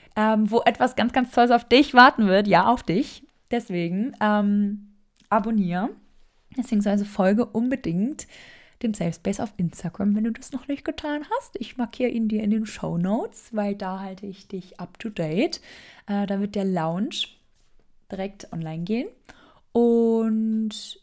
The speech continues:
ja, ich würd mich riesig freuen, übrigens, wenn du in Zukunft den Podcast verlinkst. Du kannst mich sehr gerne als Privatperson Jules Thal auch noch verlinken, aber verlinke auch bitte den Safe Space, weil es ist jetzt meine Vision,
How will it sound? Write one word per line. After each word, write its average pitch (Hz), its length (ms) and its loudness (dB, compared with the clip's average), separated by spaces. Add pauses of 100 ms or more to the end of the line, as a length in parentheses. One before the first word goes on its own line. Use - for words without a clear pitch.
ja, 302 320 -2 (680)
ich - 160 -16
würd 240 140 -2
mich 226 240 -4
riesig 277 340 0
freuen, 214 460 -4 (380)
übrigens, 208 500 -4
wenn 220 100 4
du 214 60 6
in 208 60 4
Zukunft 208 320 -2
den 214 100 2
Podcast - 380 -6
verlinkst. 196 540 -2 (320)
Du - 60 -20
kannst 220 280 0
mich 214 120 0
sehr 196 160 4
gerne 202 200 0
als 190 140 -2
Privatperson 190 640 -2
Jules 185 320 -2
Thal 208 260 2
auch - 160 -2
noch 240 140 6
verlinken, 262 540 2
aber 214 220 4
verlinke 202 280 4
auch 190 60 -6
bitte 214 180 4
den 185 160 2
Safe 175 220 2
Space, 175 380 2
weil 170 240 2
es 190 140 -8
ist 196 180 -10
jetzt 185 200 -6
meine 180 240 -2
Vision, 180 480 -4